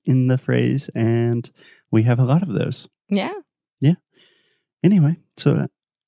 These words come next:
Speaker 1: Alexia, I'm thankful for you. Do you have a last one?
Speaker 2: <laughs>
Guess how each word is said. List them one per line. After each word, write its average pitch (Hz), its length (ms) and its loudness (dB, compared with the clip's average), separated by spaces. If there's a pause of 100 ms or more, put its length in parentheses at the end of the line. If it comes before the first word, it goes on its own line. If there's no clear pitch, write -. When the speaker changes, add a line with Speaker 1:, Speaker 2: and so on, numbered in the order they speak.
(160)
Speaker 1:
Alexia, 147 480 0 (760)
I'm 131 340 2
thankful 120 340 -2
for - 120 -4
you. 151 340 4 (600)
Do 120 120 -2
you 117 180 2
have 120 200 2
a 120 80 4
last 113 320 2
one? 127 340 6
Speaker 2:
<laughs> 262 60 -4